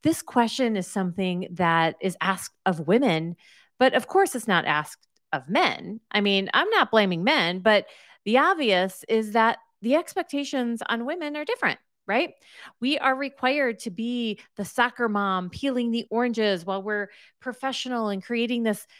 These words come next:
seven-figure business, while we're teaching our kids how to be an adult, while planning vacations and play dates and filling out forms and signups and then taking kids to those practices that they don't want to go. <laughs> Just me? What does it really mean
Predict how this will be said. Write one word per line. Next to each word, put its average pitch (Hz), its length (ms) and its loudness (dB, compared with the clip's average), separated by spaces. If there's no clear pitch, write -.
seven-figure 247 680 -2
business, 214 580 -2
while 208 240 -2
we're 220 320 -2
teaching 277 340 -10
our 254 80 -4
kids 262 340 -4
how 247 80 -4
to 226 240 2
be 247 120 -2
an 294 100 -2
adult, 254 520 4
while 208 140 -6
planning 247 360 -4
vacations 240 640 -4
and 175 180 -6
play 277 280 0
dates 226 260 0
and 185 180 -6
filling 269 300 -2
out - 160 -2
forms 254 400 -2
and 202 140 -6
signups 254 480 0
and 220 100 -2
then 208 140 0
taking 285 360 -4
kids 254 300 0
to 247 120 -8
those 226 200 0
practices 247 600 -4
that 214 120 -4
they 214 120 -2
don't 247 340 -2
want 220 140 -4
to 208 60 -4
go. 208 480 2
<laughs> - 1040 -12
Just 247 240 -2
me? 285 320 2
What 254 320 2
does 330 200 -2
it 320 120 0
really 190 320 2
mean 143 540 -4